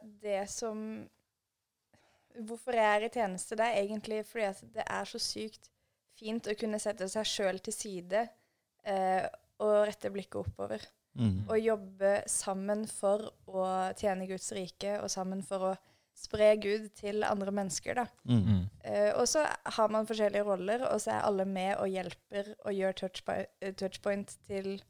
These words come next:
Speaker 1: det det er, da.
Speaker 2: Mm.
Speaker 3: Mm.
Speaker 1: Eh, men det er så utrolig fint å flytte det fokuset fra innover til utover, og så
Speaker 2: Mm.
Speaker 1: oppover.
Speaker 2: Mm.
Speaker 1: Det,
Speaker 3: Ja.
Speaker 1: ja. Det er veldig viktig for min del,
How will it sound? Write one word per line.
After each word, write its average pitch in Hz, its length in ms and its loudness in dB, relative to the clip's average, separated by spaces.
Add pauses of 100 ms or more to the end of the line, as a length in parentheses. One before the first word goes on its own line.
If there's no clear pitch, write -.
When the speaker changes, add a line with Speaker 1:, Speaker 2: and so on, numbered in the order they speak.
(600)
Speaker 1:
det 202 240 4
det 226 100 2
er, 339 200 6
da. 233 180 6
Speaker 2:
Mm. 113 240 8 (180)
Speaker 3:
Mm. 202 240 -14
Speaker 1:
Eh, 220 120 2
men 233 200 4
det 247 60 8
er 226 180 6
så 233 180 -4
utrolig 208 420 -4
fint 208 300 -6
å 208 80 -4
flytte - 460 -8
det 190 120 2
fokuset 196 800 -2
fra 185 320 -4 (140)
innover 190 500 0
til 208 200 -6
utover, 220 560 -2
og 202 140 -4
så - 140 -2
Speaker 2:
Mm. 98 80 6
Speaker 1:
oppover. - 380 -8 (240)
Speaker 2:
Mm. 110 240 2 (260)
Speaker 1:
Det, 214 140 -2
Speaker 3:
Ja. 107 320 0
Speaker 1:
ja. - 120 -2 (840)
Det 214 60 -4
er 202 120 2
veldig 190 240 -4
viktig 190 400 -10
for 202 80 -8
min 185 200 -14
del, 190 180 -8